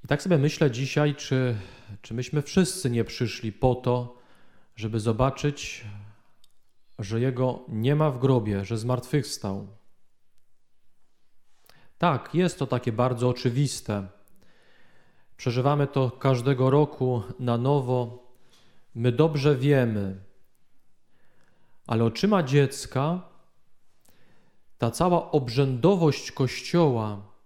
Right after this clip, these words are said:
wydaje się być przepiękna. Myślę, że sami trochę wspominamy z tych dziecięcych lat, na ile pamięć jeszcze pozostała żywa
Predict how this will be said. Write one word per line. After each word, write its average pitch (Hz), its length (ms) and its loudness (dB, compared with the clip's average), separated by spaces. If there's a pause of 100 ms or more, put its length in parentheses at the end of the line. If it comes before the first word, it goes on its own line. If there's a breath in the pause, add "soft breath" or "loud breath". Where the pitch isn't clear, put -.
(2250)
wydaje 160 460 2
się 180 180 -2
być 143 320 -2
przepiękna. 110 1200 -2 (2250)
Myślę, 135 280 0
że 160 100 2
sami 208 320 0
trochę 147 260 2
wspominamy 143 920 0 (500 soft breath)
z - 120 -20
tych 113 260 -4
dziecięcych 139 840 2
lat, 139 320 0
na 127 120 0
ile 131 220 2
pamięć 139 640 -2
jeszcze 131 340 -2
pozostała 127 640 0
żywa 123 760 -4